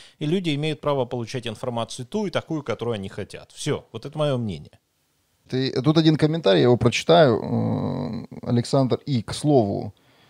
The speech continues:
Speaker 2: деятельность всех блогеров, ломов и сми в Украине устраивает С Б У. Ну вот я считаю, что не всех средства ма-, не всех деятельность устраивает С Б У. Другое дело, что там, э, деятельность определённых телеканалов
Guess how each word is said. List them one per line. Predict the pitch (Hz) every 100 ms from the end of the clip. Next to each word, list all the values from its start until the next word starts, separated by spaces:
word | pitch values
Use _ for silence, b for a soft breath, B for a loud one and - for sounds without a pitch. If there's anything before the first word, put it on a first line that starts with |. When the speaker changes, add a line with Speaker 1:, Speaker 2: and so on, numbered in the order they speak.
| b -
Speaker 2:
деятельность | 117 151 147 131 123
всех | - - 143 -
блогеров, | 113 151 117 98 -
ломов | 135 139 110 95 -
и | 123
сми | 113 - 139 113
в | - 107
Украине | 117 123 190 147 107 85 -
устраивает | 110 - 135 139 131 120 -
С | 110
Б | 98 98
У. | 87 - -
Ну | 113 120
вот | 135
я | 143
считаю, | 160 - 123
что | - 123
не | 127
всех | 131 - 107 104 -
средства | - 113 113 -
ма-, | 113 107
не | 120 123
всех | 123 - 110
деятельность | 104 131 113 -
устраивает | 101 - 120 117 113
С | 104
Б | 95 113
У. |
Другое | 120 110 143
дело, | 151 127 120
что | - - 113 110 101 98
там, | 123 110 104 87 B B B B B B
э, | 120
деятельность | 107 127 131 120 -
определённых | 104 110 110 110 110
телеканалов | 113 110 117 123 143 127